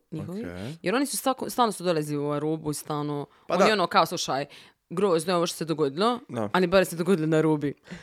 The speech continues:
Speaker 1: Barem možemo tamo ići svake
Speaker 2: Zami-,
Speaker 1: godine.
Speaker 2: zamisli da je nestalo u Bjelorusiji, na primjer. Fuj.
Speaker 1: Da, ne, više, nikad više.
Speaker 2: Katastrofa.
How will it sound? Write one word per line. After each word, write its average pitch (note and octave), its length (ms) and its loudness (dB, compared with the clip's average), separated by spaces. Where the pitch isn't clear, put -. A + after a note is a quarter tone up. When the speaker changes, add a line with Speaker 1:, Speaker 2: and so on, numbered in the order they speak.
Speaker 1:
Barem E3 260 2
možemo D#3+ 340 2
tamo D3+ 240 0
ići C#3 120 -4
svake D#3+ 80 2
Speaker 2:
Zami-, D#3 80 2
Speaker 1:
godine. C#3 160 -2
Speaker 2:
zamisli C#3 280 4
da A#2+ 60 8
je A#2+ 60 8
nestalo A#2+ 280 6
u G#2 40 8
Bjelorusiji, A2 640 2
na F2+ 160 -4
primjer. G2 280 0
Fuj. - 240 0
Speaker 1:
Da, D#3 120 -2
ne, G3+ 260 2
više, F#3+ 400 2
nikad F3+ 300 0
više. D3 120 -6
Speaker 2:
Katastrofa. - 480 -4